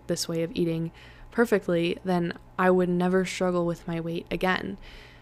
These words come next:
We think that it's the diet that's going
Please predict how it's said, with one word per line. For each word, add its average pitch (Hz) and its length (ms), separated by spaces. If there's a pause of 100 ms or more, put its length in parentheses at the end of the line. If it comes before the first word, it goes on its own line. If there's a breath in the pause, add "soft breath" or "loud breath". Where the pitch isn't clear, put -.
(180 loud breath)
We 196 120
think 202 360
that 180 240
it's - 400 (160)
the 180 140
diet 180 560
that's 180 220
going 185 420